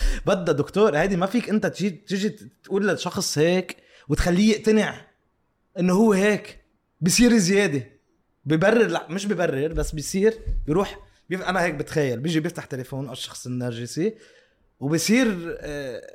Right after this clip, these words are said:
لا شعوريًا تزيد عنده. لأنه هو هيك. العالم عم تتهمه إنه هيك. هيدي، وللأسف مسيما نلقح أمراض على الأشخاص كأنه نحنا دارسين علم نفس وكأنه منعرف وكأنه،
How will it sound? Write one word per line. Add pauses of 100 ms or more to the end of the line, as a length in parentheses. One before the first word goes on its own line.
(220)
لا
شعوريًا
تزيد
عنده. (960)
لأنه
هو
هيك. (140)
العالم
عم
تتهمه
إنه
هيك. (440)
هيدي، (280)
وللأسف (200)
مسيما
نلقح (360)
أمراض
على
الأشخاص
كأنه
نحنا
دارسين
علم
نفس
وكأنه
منعرف
وكأنه،